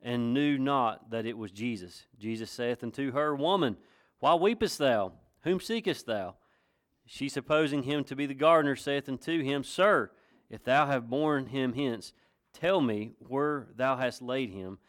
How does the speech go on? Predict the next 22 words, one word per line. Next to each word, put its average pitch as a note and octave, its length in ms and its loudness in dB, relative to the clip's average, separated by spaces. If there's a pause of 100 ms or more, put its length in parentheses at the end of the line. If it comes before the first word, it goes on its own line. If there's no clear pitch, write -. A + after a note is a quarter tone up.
(280)
and G2 120 -12
I G#2+ 100 -6
will A2+ 140 -4
take A#2 300 -10
him A#2+ 100 -6
away." G#2 360 -6 (520)
Jesus A2 300 -8
saith A#2 300 -4
unto A#2+ 320 -6
her, B2+ 160 0
"Mary." C3+ 420 0 (380)
She - 180 -12
turned D#3+ 420 4
herself A2+ 540 -2 (100)
and A2+ 140 -10
saith C3 360 -2
unto C3 280 -2
him, A2+ 300 -4 (180)
"Rabboni," A#2+ 560 -2 (120)
which - 180 -20
is G2 80 -16
Rabbi, G2+ 440 -2